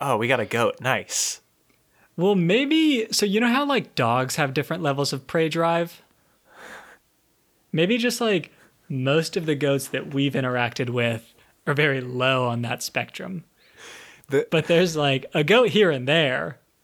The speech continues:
Speaker 2: that when it sees a bunny hopping along, takes off. I'm not sure. I don't,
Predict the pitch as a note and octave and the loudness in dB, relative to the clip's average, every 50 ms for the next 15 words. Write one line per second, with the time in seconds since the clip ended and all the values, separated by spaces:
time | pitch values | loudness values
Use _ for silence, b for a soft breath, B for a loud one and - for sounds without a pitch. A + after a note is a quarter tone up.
0 | _ _ _ _ _ _ _ - C#3 D3 C#3+ D3+ D3+ C#3 C#3+ D#3+ F3+ F3+ - - | _ _ _ _ _ _ _ -4 -2 0 0 0 0 0 0 0 0 -2 0 0
1 | G3+ F#3 D#3+ E3 C3+ B2+ C3 C3+ C#3 D#3 D#3+ D#3 C3+ D3 C3+ C3+ - D3 C3+ C3 | 0 2 2 0 0 0 2 2 2 4 2 2 2 2 0 0 0 -2 -4 -2
2 | B2 B2 B2+ C3 C#3+ D3+ D#3 D#3+ D#3+ D3 - _ _ _ _ _ _ - - - | -2 0 0 0 0 0 0 -2 -4 -6 -10 _ _ _ _ _ _ -10 -6 -6
3 | B2+ - - D3 C#3 C3+ - - - - - - _ _ _ _ _ _ _ _ | -6 -4 -2 -2 -2 -2 -4 -8 -12 -16 -20 -20 _ _ _ _ _ _ _ _
4 | _ _ _ _ _ _ _ B B B B B B B B B B B B B | _ _ _ _ _ _ _ B B B B B B B B B B B B B
5 | B B B B B B B B B C#3 B2 B B B B C#3 D#3+ F3+ F3+ D3+ | B B B B B B B B B -18 -18 B B B B 0 2 2 2 2
6 | C3+ C3 - - C#3+ D#3+ E3 B2+ B2+ C3+ D3+ - _ _ - D#3 E3 D#3+ C3+ A#2 | 0 -2 -2 0 2 2 2 2 -2 -4 -8 -10 _ _ 0 0 2 2 0 -2